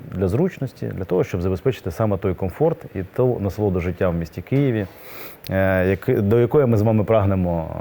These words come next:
е, щодня. Е, це і безпека, це і освіта, це і транспорт, це і, е, електронна демократія, і інші, е, саме буденні, е, питання, які, е, нам важливі,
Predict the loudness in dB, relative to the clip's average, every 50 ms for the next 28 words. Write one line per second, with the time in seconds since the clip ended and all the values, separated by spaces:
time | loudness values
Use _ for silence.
0 | -10 -8 -8 -10 -10 -6 -4 -2 -2 -2 -4 -6 -10 -16 -20 -20 -20 -18 -18 -16
1 | -16 -16 -18 -18 -20 -16 -10 -6 -4 -4 -4 -2 2 2 2 2 2 2 2 2
2 | 0 0 0 -2 -2 0 -4 -6 -8 -8 -12 -20 -18 -2 0 2 4 4 2 0
3 | 0 0 0 0 0 0 0 -2 -2 -4 -8 -4 0 0 0 0 2 2 2 2
4 | 2 2 -2 -4 -8 -10 -10 -10 -16 -20 -20 -20 -20 -20 -20 -20 -20 -20 -20 -20
5 | -6 0 2 4 4 4 2 2 2 4 4 4 4 4 4 2 2 2 2 2
6 | 4 4 4 4 4 4 2 2 2 2 2 2 2 2 2 2 2 2 2 0
7 | 0 0 2 2 2 0 0 0 0 2 2 2 0 -2 -4 -4 -4 -4 0 0
8 | 0 0 0 -2 -2 0 0 0 -2 -4 -6 -8 -8 -4 -2 0 0 2 2 2
9 | 2 2 2 2 2 2 2 4 2 0 0 -2 -4 -6 -8 -10 -10 -8 -8 -4
10 | 0 2 2 2 2 0 0 0 -2 -2 -4 -6 -6 -4 0 0 0 0 0 -2
11 | -4 -6 -6 -6 -6 -6 -8 -8 -8 -8 -8 -8 -8 -8 -8 -6 -4 -2 0 2
12 | 2 2 0 0 0 2 2 2 0 0 -2